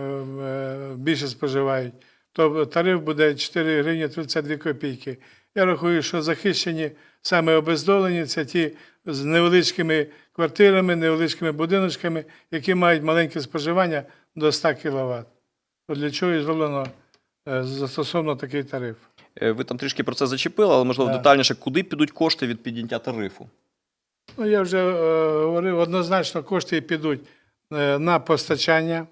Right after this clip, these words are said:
Speaker 1: на, е, передачу і на, е, розподіл електроенергії. Треба зазначити, що зазначений тариф, він не покриває сто відсотків собівартості,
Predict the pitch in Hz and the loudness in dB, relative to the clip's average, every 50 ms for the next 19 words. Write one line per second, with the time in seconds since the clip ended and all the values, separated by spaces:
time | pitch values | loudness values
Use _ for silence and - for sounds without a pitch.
0 | _ _ _ _ _ _ _ _ _ _ _ - - - - - 156 170 175 175 | _ _ _ _ _ _ _ _ _ _ _ -20 -20 -10 -4 0 4 4 6 6
1 | 165 156 156 156 - - 151 151 151 147 139 147 - 165 160 151 151 143 156 160 | 6 4 4 0 -4 -4 0 2 2 2 2 2 2 4 4 4 4 4 4 4
2 | 160 147 - - 170 165 - - - 156 156 160 160 160 160 160 160 156 160 160 | 4 2 0 -2 -4 -4 -4 -4 -2 0 0 0 0 2 2 2 2 2 0 -2
3 | - - 143 147 143 147 147 147 147 147 143 143 143 139 - _ _ _ _ _ | -6 -6 -4 -2 0 2 2 2 2 0 0 -2 -2 -6 -10 _ _ _ _ _
4 | - 165 160 160 - - - 185 170 151 139 143 139 139 143 143 139 135 - 151 | 0 2 2 2 2 0 0 0 0 2 2 0 2 2 2 0 0 0 0 0
5 | 147 143 147 143 131 120 120 123 120 120 - - - _ _ _ - 208 190 190 | 0 0 0 -2 -2 -2 -6 -8 -10 -12 -16 -20 -20 _ _ _ 2 4 4 4
6 | 180 165 180 180 175 190 196 180 - - 160 131 - 151 135 - - - 165 156 | 2 2 0 0 2 4 4 4 2 -2 -4 -4 -4 -4 -4 -2 0 2 2 2
7 | 147 147 - - - - _ _ _ - 151 151 151 175 190 175 - - 185 170 | 2 0 -4 -14 -20 -20 _ _ _ -4 -2 0 4 4 4 4 4 2 0 -2
8 | - - 180 185 190 165 - - 175 160 160 165 165 160 165 170 160 - 170 170 | 2 2 4 4 4 2 2 0 0 0 2 2 2 2 0 -2 -2 0 2 4
9 | 170 175 170 165 156 151 147 139 - - - _ _ _ - - - - 185 175 | 4 6 6 6 4 4 2 0 -2 -8 -20 _ _ _ -12 -2 4 4 6 6
10 | 170 165 147 - 185 175 151 - - 165 139 - - 165 156 165 170 180 180 170 | 6 4 2 2 0 0 0 -2 -4 -4 -4 -2 -2 0 2 4 6 6 6 6
11 | 175 - - 135 - - - 139 127 | 4 0 -6 -10 -8 -8 -6 -8 -8